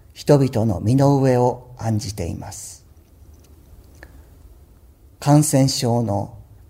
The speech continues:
感染拡大防止と社会経済活動の両立の難しさを感じます。また、感染された方や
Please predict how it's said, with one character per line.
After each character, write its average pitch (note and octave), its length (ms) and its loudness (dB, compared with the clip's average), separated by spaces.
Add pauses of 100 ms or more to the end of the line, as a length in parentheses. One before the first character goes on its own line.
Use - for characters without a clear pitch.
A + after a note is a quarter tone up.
(340)
感 C#3 260 2
染 C3 280 0
拡 C3 300 -6
大 A#2+ 220 2
防 A2 260 -4
止 - 180 -10
と - 240 -10 (800)
社 C3 240 -4
会 D#3 280 4
経 D3 220 4
済 C3+ 260 4
活 C3+ 300 -4
動 - 260 -8
の - 200 -14 (480)
両 D3 240 6
立 D3 260 0
の C3 120 2
難 B2+ 400 -2
し - 40 -4
さ A#2 200 -4
を C3 100 -2
感 G2 220 -10
じ - 160 -14
ま - 120 -16
す。 - 300 -18 (1800)
ま A2+ 140 2
た、 - 400 0 (480)
感 D3 260 2
染 D3 240 2
さ C#3 180 0
れ B2 120 0
た A#2+ 140 -2
方 G#2+ 280 -6
や F#2 260 -8